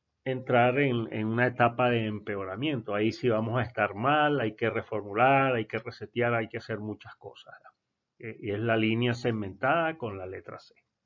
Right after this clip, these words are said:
En pocas palabras, mis estimados amigos, un buen ciclo de entrenamiento running, es decir, fatiga, recuperación, adaptación, tiene que ir increciendo siempre.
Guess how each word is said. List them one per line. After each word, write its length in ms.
En 120
pocas 280
palabras, 380
mis 180
estimados 520
amigos, 360
un 280
buen 240
ciclo 400
de 60
entrenamiento 680
running, 440
es 100
decir, 460
fatiga, 640
recuperación, 800
adaptación, 800
tiene 400
que 100
ir 180
increciendo 800
siempre. 880